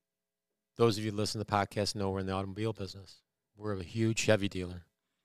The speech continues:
And there are the, I've heard people say, "You should stop trying to beat the Chevy dealer down the street. You should try to beat the Toyota down the street,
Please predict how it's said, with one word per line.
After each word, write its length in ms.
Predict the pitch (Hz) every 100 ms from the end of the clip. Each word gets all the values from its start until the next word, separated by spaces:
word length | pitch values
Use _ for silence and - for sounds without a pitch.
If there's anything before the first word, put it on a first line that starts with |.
| _ _ _ _ _ 110
And 100 | 117
there 120 | 117
are 140 | 110
the, 140 | 110 117
I've 200 | 117 117
heard 320 | 120 113 101
people 280 | 123 113 104
say, 360 | - 110 101 - _ _ _ _
"You 200 | 160 240
should 280 | 226 - 127
stop 480 | - - 160 160 -
trying 440 | - 143 143 147
to 100 | 123
beat 400 | 98 120 123 -
the 160 | 117 92
Chevy 400 | - 131 131 117
dealer 320 | 113 113 107
down 260 | 107 104 98
the 80 | 90
street. 520 | - 208 190 113 - _ _ _ _
You 220 | 143 214
should 200 | 208 131
try 240 | - 127 117
to 120 | 113
beat 280 | 110 107 -
the 160 | 104 98
Toyota 460 | 117 131 240 202
down 220 | 107 95
the 100 | 101 -
street, 500 | - 117 104 110